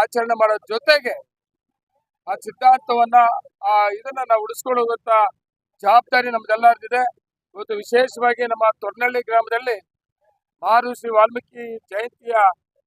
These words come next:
ಒಂದು ಕಾರ್ಯಕ್ರಮ ತು-, ತುಂಬಾ ಚೆನ್ನಾಗ್ ಮಾಡ್ತಾ ಇದ್ದಾರೆ. ನೋಡ್ತಾ ಇದ್ರೆ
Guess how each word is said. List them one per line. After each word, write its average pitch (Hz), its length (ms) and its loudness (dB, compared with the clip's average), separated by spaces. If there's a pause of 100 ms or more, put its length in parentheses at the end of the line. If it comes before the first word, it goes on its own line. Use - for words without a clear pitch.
(120)
ಒಂದು 220 220 -8 (640)
ಕಾರ್ಯಕ್ರಮ 240 540 -2
ತು-, 214 240 -4 (120)
ತುಂಬಾ 226 260 2
ಚೆನ್ನಾಗ್ 226 280 2
ಮಾಡ್ತಾ 220 300 2
ಇದ್ದಾರೆ. 214 220 0 (560)
ನೋಡ್ತಾ 254 340 0
ಇದ್ರೆ 247 140 -2